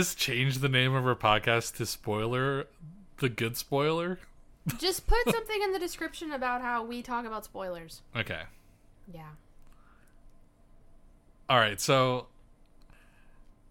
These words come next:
Speaker 1: I think looking at it through that lens,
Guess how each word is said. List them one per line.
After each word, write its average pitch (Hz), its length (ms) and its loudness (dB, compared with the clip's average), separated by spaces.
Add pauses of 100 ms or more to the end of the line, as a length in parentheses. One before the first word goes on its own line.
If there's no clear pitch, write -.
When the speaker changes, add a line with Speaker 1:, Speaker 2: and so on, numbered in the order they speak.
Speaker 1:
I 139 200 4
think 175 320 -2
looking 147 260 2
at 135 160 2
it 120 120 -4
through 117 220 -2
that 101 260 0
lens, 123 580 -6